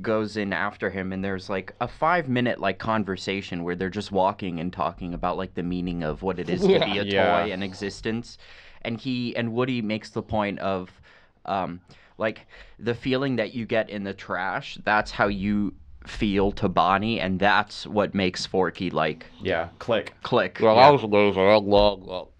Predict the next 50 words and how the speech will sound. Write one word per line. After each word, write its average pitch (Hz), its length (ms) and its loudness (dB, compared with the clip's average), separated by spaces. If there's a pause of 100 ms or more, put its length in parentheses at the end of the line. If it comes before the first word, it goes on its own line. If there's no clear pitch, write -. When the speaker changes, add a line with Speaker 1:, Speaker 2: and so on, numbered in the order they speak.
Speaker 2:
I 107 60 2
love 104 400 0
that 95 60 -10
line. 87 520 -4
I 104 60 -2
thought 104 220 -4
that 95 160 -2
was, 101 80 -8 (540)
that 107 140 0
was 104 140 -8
great. 120 300 -8 (180)
<laughs> - 160 -16
Speaker 3:
Yeah, 104 220 4
it - 280 -8
was 131 160 6
a 135 40 6
Speaker 2:
Um, - 80 0
Speaker 3:
great 120 180 2
little 98 160 -2
montage. 85 720 -2 (380)
Speaker 2:
Yeah, 175 280 6
so, 185 560 2
like, 151 440 2
yeah, 139 240 2 (200)
for 190 100 0
me, 262 180 6
it's 262 100 0
definitely 202 360 6
the 208 80 -2
funniest, 131 520 2 (100)
and 139 100 4
I, 139 160 4 (200)
and 143 100 4
I 143 80 6
can 147 220 -4
genuinely 196 420 6
say 139 180 4
that 123 140 0
this 131 140 4
is 120 80 -8
the 135 100 4
best 123 380 4
directed 110 720 4 (720)
Toy 120 180 6
Story, 78 420 -2
because 208 640 6 (360)
there 190 100 8
are 190 120 8
so 240 260 6
many, 240 380 6